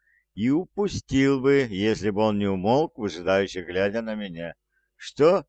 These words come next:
А? Э, я Скиф? Я Скиф, да? Хм, странное имя для извращенца". На это я ответил назидательно: "Надо говорить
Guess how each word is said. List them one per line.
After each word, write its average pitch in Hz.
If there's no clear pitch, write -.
А? 147
Э, 101
я 85
Скиф? -
Я 98
Скиф, -
да? 107
Хм, 95
странное 98
имя 104
для 110
извращенца". 113
На 92
это 95
я 95
ответил 90
назидательно: 85
"Надо 98
говорить 101